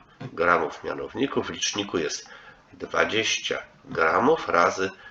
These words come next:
dwadzieścia dwa przecinek cztery decymetra sześciennego. Oczywiście gramy nam się pięknie skracają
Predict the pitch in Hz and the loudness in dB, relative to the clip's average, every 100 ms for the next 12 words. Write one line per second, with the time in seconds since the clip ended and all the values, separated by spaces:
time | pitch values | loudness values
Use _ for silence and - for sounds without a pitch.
0 | - - 80 - 104 - 82 82 87 - | -18 -6 -4 -2 -4 -4 -6 -2 -2 -2
1 | - - 85 82 - - - - 85 87 | -6 -6 -8 -10 -12 -10 -10 -2 2 4
2 | 95 - - - - - - - 90 - | 2 -4 -18 -20 -20 -20 -14 -4 -4 -4
3 | - 80 82 - 82 - - - _ _ | -8 -8 -8 -4 -4 -4 -10 -20 _ _
4 | _ _ - - 82 - - 82 87 113 | _ _ -10 -6 -2 -2 -2 -2 2 4
5 | 120 175 208 - - - 101 123 - 69 | 8 8 6 0 -4 -4 -2 0 0 2
6 | 92 110 98 85 80 - - 104 - 80 | 4 4 4 -2 -4 -8 -8 -8 -8 -10
7 | - - 78 78 76 123 | -8 -6 -6 -4 0 0